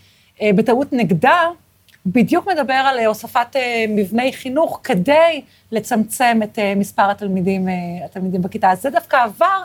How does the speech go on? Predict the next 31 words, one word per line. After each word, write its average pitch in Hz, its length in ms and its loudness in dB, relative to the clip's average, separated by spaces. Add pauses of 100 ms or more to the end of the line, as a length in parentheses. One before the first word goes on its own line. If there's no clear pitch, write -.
(480)
אבל 214 140 2
אני 226 180 0
די 277 320 4
מסכימה 285 400 -2
איתך 302 240 -2 (540)
שהבעיה 220 600 4
היא 254 220 0
קודם 262 260 0
כל 226 200 -2
לא 262 220 6
רק 226 340 2
כסף, 262 360 -4
אלא 196 180 0
גם, 247 300 2
אה, 240 260 -4
התכנים. 214 600 -2 (540)
ישבתי 262 840 0
עם, 220 200 0
אה, 208 180 0
פרופסור, 233 640 -4
אה, 214 40 -2
אה, 196 220 -4 (500)
דן 220 240 2
בן 240 140 -4
דוד, 339 360 -8
שהסביר 240 600 -6
לי 190 160 -4 (460)
שהתכנים 226 840 -2
שנלמדים 233 500 -2
במערכת 262 340 -2
החינוך 285 540 -8